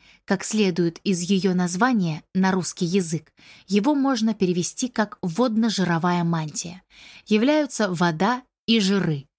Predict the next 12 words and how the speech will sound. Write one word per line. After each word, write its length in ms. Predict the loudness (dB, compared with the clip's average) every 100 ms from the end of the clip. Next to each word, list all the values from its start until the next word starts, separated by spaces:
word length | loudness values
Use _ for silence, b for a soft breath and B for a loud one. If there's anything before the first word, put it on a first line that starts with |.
| B B -2
При 140 | 0
этом 260 | 2 0 0
жиры 500 | 2 0 2 0 -2 b b -2
происходят 840 | 0 2 -2 -2 0 0 -2 -4 -2
из 180 | 0
двух 460 | 0 0 -2 -4 -14 _ -6
источников: 840 | -2 0 0 -2 -6 -8 -14 -16 b b _
кожного 500 | 2 2 2 2 0
сала 460 | 0 0 0 -4 -6 -4
и 120 | -2
клеток 480 | 0 0 0 -4 -10 _
эпидермиса. 800 | -2 0 2 0 -2 -6 -8 -8